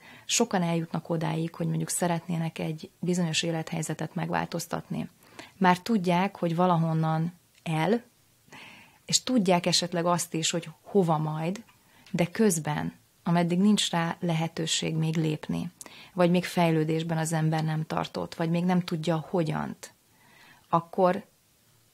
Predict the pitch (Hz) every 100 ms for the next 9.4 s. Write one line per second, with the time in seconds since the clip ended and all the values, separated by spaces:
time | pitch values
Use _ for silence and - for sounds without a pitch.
0 | _ _ _ _ - 185 190 180 - 214
1 | 180 170 165 170 180 240 185 165 175 170
2 | - 160 156 151 160 - - 160 156 151
3 | 156 - - - 240 214 - 175 170 165
4 | 156 156 - - 156 156 - 78 - -
5 | _ _ 175 - 175 170 160 156 165 160
6 | 160 156 151 151 160 - 180 175 160 -
7 | 160 - 71 - _ _ - - - 220
8 | 208 185 180 180 170 - 180 165 160 156
9 | 156 - 165 170